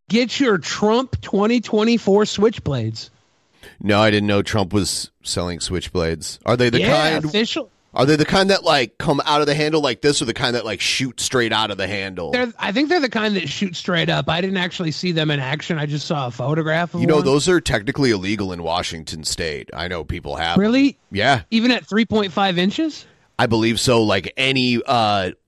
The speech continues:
Speaker 2: like, switchblade where the blade is, like, stored in the handle and, like, pops out. Like, it's like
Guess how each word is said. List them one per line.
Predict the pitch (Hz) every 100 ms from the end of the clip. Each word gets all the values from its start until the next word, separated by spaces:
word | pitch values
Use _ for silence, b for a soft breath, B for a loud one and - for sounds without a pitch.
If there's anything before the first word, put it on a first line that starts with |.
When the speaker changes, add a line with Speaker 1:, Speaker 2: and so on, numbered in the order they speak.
| -
Speaker 2:
like, | 117 104 92
switchblade | - - 135 127 - - 127 120 120 120
where | 113
the | 92
blade | 101 107 110
is, | 101
like, | 101 87 -
stored | - - 104 110 107
in | 107 101
the | 104
handle | 85 101 98 107 113 113
and, | 92 98
like, | 92 80 -
pops | - 113 - - -
out. | 98 107 113 -
Like, | 107 87
it's | 101
like | 92